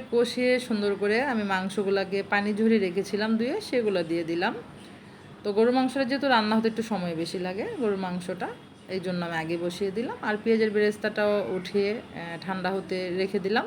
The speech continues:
তারপরে কিছু পেঁয়াজের বেরেস্তা আমি কাচের ঝাড়ে রেখে দেবো, কিছুগুলো, কিছু রান্না করব।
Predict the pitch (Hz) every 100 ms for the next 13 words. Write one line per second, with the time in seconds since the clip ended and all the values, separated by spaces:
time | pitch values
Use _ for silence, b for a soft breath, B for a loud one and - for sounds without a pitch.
0 | 208 214 202 208 202 214 226 240 226 208
1 | 196 180 180 180 190 185 226 - B B
2 | B B - - 214 214 202 208 196 196
3 | 202 226 247 359 - 233 233 208 220 220
4 | 226 220 294 233 180 160 151 170 220